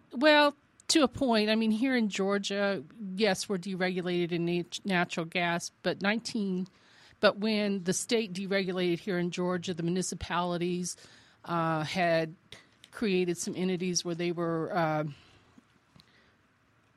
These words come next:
force-, I won't say forcing, but they were selling direct to their, uh, commercial and residents, so they have to go through the municipalities.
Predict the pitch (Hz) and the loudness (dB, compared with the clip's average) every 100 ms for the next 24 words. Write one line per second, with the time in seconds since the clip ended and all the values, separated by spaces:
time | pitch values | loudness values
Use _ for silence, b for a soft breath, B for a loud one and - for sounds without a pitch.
0 | - - 196 190 - - 143 156 202 190 | -18 -4 -2 -2 -6 -10 -6 -2 -2 -2
1 | 175 170 - 208 185 175 196 170 165 - | -4 -6 -4 -2 -2 -2 -4 -4 -4 0
2 | 185 180 165 - 202 185 165 170 170 170 | 0 0 -4 -4 -4 -4 -4 -4 0 -2
3 | - - 185 165 160 165 - 165 - 185 | -2 -6 -2 -2 -2 -2 -2 -2 -2 -4
4 | 160 170 - 180 156 151 156 165 170 170 | -2 -2 -4 -6 -4 -2 -2 -4 -6 -6
5 | - 185 165 160 165 - 160 156 - 160 | -4 -2 -2 -2 -6 -6 -6 -4 -2 -2
6 | 151 151 156 180 185 165 170 165 170 | 0 0 -2 -4 0 0 2 -2 -4